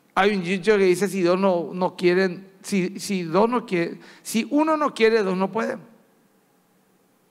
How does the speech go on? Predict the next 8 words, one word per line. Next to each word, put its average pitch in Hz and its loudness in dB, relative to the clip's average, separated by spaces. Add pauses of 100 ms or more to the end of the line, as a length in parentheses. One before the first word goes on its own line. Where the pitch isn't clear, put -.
(1700)
Y 247 6
lógicamente, 240 2
mi 208 2
llamado 190 2
pastoral 285 0
me, 240 -2
entre 202 -2
comillas, 208 0